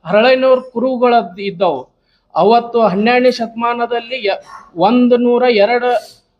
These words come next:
ಈ ನಮ್ಮ ಏನು ಲಿಂಗಾಯತ ಧರ್ಮದ ಏನು ಹತ್ತಿದ್ರು, ಒಂದೂರ ಎರಡು, ಆ, ಆ, ಸಮಾಜಗಳ ಒಳಗ ನಮ್ಮ ಹರಳಯ್ಯನವ್ರದ್ದು ಒಂದು ಸಮಾಜ ಅದ ರೀ. ಹಂಗಾಗಿ ಮುಂದಿನ ದಿನಮಾನಗಳಲ್ಲಿ ಹರಳಯ್ಯನವ್ರದ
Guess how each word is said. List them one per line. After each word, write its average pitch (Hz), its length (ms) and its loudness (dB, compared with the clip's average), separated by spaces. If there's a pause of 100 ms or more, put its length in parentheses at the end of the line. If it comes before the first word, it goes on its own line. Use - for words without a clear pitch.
ಈ 202 140 2
ನಮ್ಮ 214 280 0
ಏನು 233 240 2
ಲಿಂಗಾಯತ 220 460 -2 (100)
ಧರ್ಮದ 226 640 -4 (480)
ಏನು 233 320 2
ಹತ್ತಿದ್ರು, 208 880 -2
ಒಂದೂರ 240 380 4
ಎರಡು, 233 440 0 (580)
ಆ, 175 100 -6 (680)
ಆ, 175 220 0
ಸಮಾಜಗಳ 233 580 0
ಒಳಗ 247 320 2 (160)
ನಮ್ಮ 196 200 -6
ಹರಳಯ್ಯನವ್ರದ್ದು 240 680 0
ಒಂದು 233 600 -6
ಸಮಾಜ 208 420 0
ಅದ 185 100 -2
ರೀ. 151 180 -4 (500)
ಹಂಗಾಗಿ 220 640 0
ಮುಂದಿನ 214 500 -4
ದಿನಮಾನಗಳಲ್ಲಿ 226 720 -2
ಹರಳಯ್ಯನವ್ರದ 240 720 0